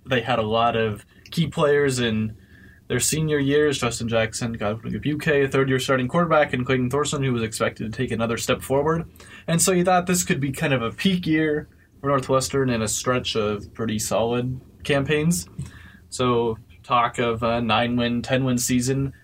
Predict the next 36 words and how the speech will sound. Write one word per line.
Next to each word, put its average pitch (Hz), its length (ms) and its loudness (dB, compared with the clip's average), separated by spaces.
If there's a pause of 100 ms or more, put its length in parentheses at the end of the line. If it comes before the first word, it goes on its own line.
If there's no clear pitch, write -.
(120)
maybe 123 240 -2
a 120 60 -4
chance, 127 580 -2
outside 127 360 0
chance 135 260 0
to 139 100 -6
compete 139 320 -2 (200)
for - 120 -4
the 139 80 -2
Big 151 160 0
Ten 160 160 0
West 147 240 0
title. 160 380 0 (840)
And 127 580 2 (460)
the 139 240 0
division 143 340 2
title 131 320 4
obviously 120 300 2
went 117 180 0
away 107 200 2
right 107 200 0
at 101 80 -4
the - 60 -16
beginning 113 360 -4
of 107 60 -2
the 82 80 -4
Big 117 220 -4
Ten 117 160 -6
season 123 400 -4
with 113 160 -10
the 92 240 -4
ugly 131 240 0
losses 113 480 0
to 135 100 -2
Wisconsin 123 580 -2
and 127 260 -4